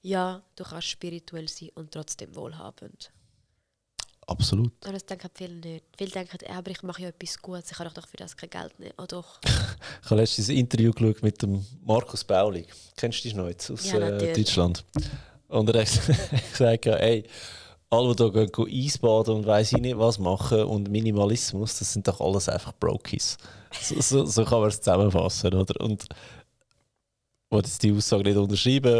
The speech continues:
Speaker 2: oder, oder kommentieren, aber es ist einfach so, nein, eben, du kannst auch so Zeug machen und Geld haben.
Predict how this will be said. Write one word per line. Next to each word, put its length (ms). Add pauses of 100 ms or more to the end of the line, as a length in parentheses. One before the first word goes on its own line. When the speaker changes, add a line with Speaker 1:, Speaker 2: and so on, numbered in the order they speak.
Speaker 2:
oder, 280
oder 160
kommentieren, 640
aber 300
es 140
ist 100
einfach 180
so, 240 (460)
nein, 140
eben, 300
du 100
kannst 300
auch 120
so 120
Zeug 300
machen 440
und 340
Geld 420
haben. 280